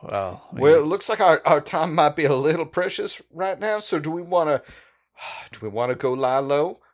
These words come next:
Speaker 2: at the motel, or do we wanna go for broke and, uh, find this feller?
Speaker 1: I think the be-, the quicker we get out of town, the better, considering, uh, let's see, uh, a stranger comes to town.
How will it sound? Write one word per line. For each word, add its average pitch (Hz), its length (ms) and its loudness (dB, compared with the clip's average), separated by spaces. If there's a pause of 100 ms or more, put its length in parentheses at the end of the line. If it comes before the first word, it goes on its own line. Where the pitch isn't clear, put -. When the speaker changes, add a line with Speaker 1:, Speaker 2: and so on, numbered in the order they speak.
(140)
Speaker 2:
at 131 220 0
the 135 60 -18
motel, 156 680 -4 (280)
or 107 300 -4
do 110 140 -14
we 110 60 -10
wanna 117 240 -2
go 127 180 -4
for 117 160 -12
broke 135 460 -2
and, 113 280 -6
uh, 107 180 -2
find 120 380 -2
this 107 120 -8
feller? 92 360 -4 (1120)
Speaker 1:
I 214 40 -4
think 180 340 -4
the 220 80 -14
be-, 113 240 -2
the 113 160 -2
quicker 113 280 -8
we 101 140 -8
get 95 220 -4
out 95 80 -6
of 92 140 -12
town, 101 260 -6
the 95 80 -10
better, 104 360 -8
considering, 104 720 -10
uh, 101 240 -12
let's 104 180 -12
see, 104 300 -8
uh, - 240 -8
a - 60 -14
stranger 131 420 -2
comes 117 280 -6
to 120 60 -8
town. 113 480 -4